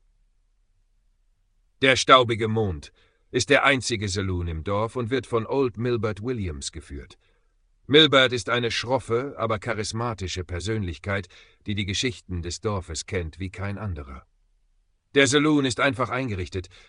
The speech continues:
mit schwerem, abgenutztem Holzmobiliar und einem langen Tresen,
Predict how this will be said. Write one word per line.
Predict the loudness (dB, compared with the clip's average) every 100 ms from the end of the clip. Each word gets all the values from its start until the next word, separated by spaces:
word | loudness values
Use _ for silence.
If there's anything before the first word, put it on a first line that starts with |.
| -6
mit | -4
schwerem, | -2 2 2 2 -2
abgenutztem | -2 -4 -2 -2 -2 -4 -6 -4 -2
Holzmobiliar | -4 -4 -6 -4 -4 -4 -4 -4 -4 -6 -8
und | -6
einem | -4 -4 -2
langen | -2 -4 -6
Tresen, | -6 -6 -4 -6 -8